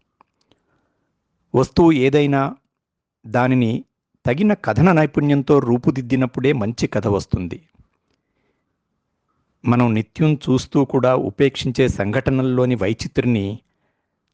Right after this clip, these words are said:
తన కథల్లో చూపుతారు సుబ్బారావు గారు. సామాన్యంగా కనిపించే విషయాల్లోని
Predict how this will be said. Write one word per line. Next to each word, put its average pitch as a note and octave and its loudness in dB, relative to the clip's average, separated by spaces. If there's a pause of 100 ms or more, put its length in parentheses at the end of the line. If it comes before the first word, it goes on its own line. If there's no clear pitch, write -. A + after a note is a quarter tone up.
(200)
తన A2 0
కథల్లో C3+ 2
చూపుతారు A2 -4
సుబ్బారావు G2 -4
గారు. F2+ -8 (1900)
సామాన్యంగా C3 0
కనిపించే A#2 -4
విషయాల్లోని A#2+ 0